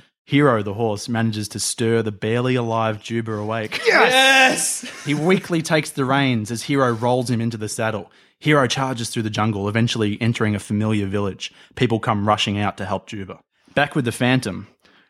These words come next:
Speaker 1: Diana treats his wounds. Sala begs for understanding.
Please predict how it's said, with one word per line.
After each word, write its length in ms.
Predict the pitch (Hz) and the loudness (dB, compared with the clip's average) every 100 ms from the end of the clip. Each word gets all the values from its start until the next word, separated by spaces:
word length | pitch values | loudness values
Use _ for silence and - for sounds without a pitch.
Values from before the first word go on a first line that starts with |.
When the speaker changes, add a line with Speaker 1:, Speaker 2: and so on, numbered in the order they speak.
| _ | _
Speaker 1:
Diana 360 | 110 117 123 113 | 0 2 2 0
treats 320 | - 117 - | -2 -2 -2
his 160 | 104 | -6
wounds. 480 | 104 104 101 92 - _ _ | -4 -4 -4 -4 -8 _ _
Sala 380 | - 127 131 110 | -2 2 4 2
begs 320 | 107 107 104 | 0 -2 -4
for 140 | - | -6
understanding. 680 | 104 95 - 101 98 92 | -4 -4 -6 -6 -4 -6